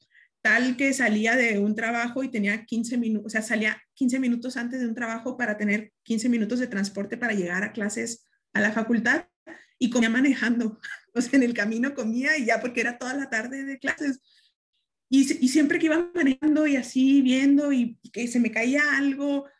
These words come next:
y me sentía muy estúpida, ¿no? O sea, porque yo decía, "¿Por qué? ¿Por qué estoy haciendo las cosas a este ritmo?". Y ahora, cuando, no sé si les pasó algo así, ¿no? Que lo que yo voy a contar aquí es como bien personalísimo,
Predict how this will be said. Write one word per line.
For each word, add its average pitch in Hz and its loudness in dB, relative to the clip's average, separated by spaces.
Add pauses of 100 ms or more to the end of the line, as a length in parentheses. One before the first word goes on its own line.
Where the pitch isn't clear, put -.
(240)
y 254 -2
me 269 4
sentía 262 0
muy 311 4
estúpida, 359 0
¿no? 262 -4
O 320 -2
sea, 311 -4
porque - -20
yo 294 -4
decía, 311 -4
"¿Por - -8
qué? 339 2
¿Por 311 -8
qué 311 -4
estoy 330 -2
haciendo 320 -2
las 339 -6
cosas 285 -6
a 302 -4
este 294 -4
ritmo?". 285 2 (720)
Y 269 4
ahora, 311 2 (720)
cuando, 226 2
no 247 0
sé 277 -2
si 294 -2
les 294 -2
pasó 220 -6
algo 247 -4
así, 277 2
¿no? 247 2
Que 254 -2
lo 196 -4
que 202 -4
yo 202 0
voy 226 0
a 240 -2
contar 214 -8
aquí 214 -8
es - -8
como 240 0 (160)
bien 202 2
personalísimo, 269 4